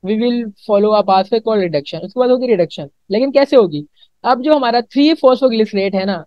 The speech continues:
इसके छह molecule हैं, तो छह molecule जो है हमारे, छह molecule three phosphoglycerate के, ये combine कर जाएंगे छह molecules of एटीपी के साथ। जब छह molecules of एटीपी combine करेंगे three phosphoglycerate के साथ,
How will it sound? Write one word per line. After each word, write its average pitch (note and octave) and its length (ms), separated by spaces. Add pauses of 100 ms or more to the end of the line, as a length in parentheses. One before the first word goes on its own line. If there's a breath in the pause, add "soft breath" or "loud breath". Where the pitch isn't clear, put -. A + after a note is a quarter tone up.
(120)
इसके G#3+ 180
छह C4 240
molecule F3 460
हैं, C#3 100 (320)
तो A3+ 60
छह D4 280
molecule A3+ 560
जो G3 100
है G3 120
हमारे, F#3 300
छह C4 220
molecule A3+ 380
three A#3+ 200
phosphoglycerate F#3+ 720
के, A3+ 220 (300)
ये B3 80
combine B3+ 500
कर A#3+ 120
जाएंगे G#3 360
छह C4 180
molecules A#3+ 600
of C#4 80 (120)
एटीपी G3+ 340
के F3+ 120
साथ। C#3+ 180 (120)
जब G3+ 100 (100)
छह C4 140
molecules B3+ 420
of A#3+ 80
एटीपी G#3 360
combine G#3 440
करेंगे G3+ 280
three B3 260
phosphoglycerate G3+ 680
के G#3+ 80
साथ, F#3 220